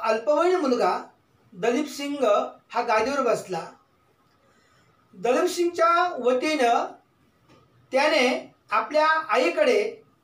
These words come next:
म्हणजे राणी जिंदलकडे सर्व प्रशासकीय काम सोपवलं आणि मग त्या ठिकाणी पंजाब राज्यामध्ये राणी जिंदल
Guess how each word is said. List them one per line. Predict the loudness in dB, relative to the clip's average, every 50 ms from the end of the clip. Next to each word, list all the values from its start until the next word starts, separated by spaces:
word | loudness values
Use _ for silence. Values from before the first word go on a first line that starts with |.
| _ _ _
म्हणजे | -4 -2 0 0 0 2 2
राणी | 2 2 2 2 0 -2 -2
जिंदलकडे | -4 -4 -6 -2 0 0 0 0 0 0 0 2 2 0 0 -2 -4 -8 -16 _ _ _ _ _ _ _ _
सर्व | -4 -2 0 2 4 4 4 2 2
प्रशासकीय | 2 0 0 0 2 2 2 0 0 -2 -4 -2 0 2 2 2 0 -2 -4 -10 _ _ _ -20 -20 _ _ _ _ _ _ _ 0
काम | 2 2 2 2 0 -2 -6 -12 _ _ -6
सोपवलं | -2 0 0 0 2 2 2 2 2 2 0 -2 -4 -8 -14 _ _ _ _ _ _ _ _ _ _ _ _ _ _ _ _ _ _ _ _ _ _ _ -4
आणि | -2 0 0 0 0
मग | 2 2 2 2 2 0 -2 0
त्या | 0 2 2 0
ठिकाणी | 0 0 0 0 0 0 0 -2
पंजाब | 0 0 2 2 2 2 0 0 -4 -8 -10 -4
राज्यामध्ये | -4 -2 -2 0 0 0 0 0 -2 -2 -4 -4 -6 -8 -12 -14 -12 -8
राणी | -4 -2 -2 -2 -2 -2 -4
जिंदल | -4 -4 -4 -2 0 0 2 2 2 0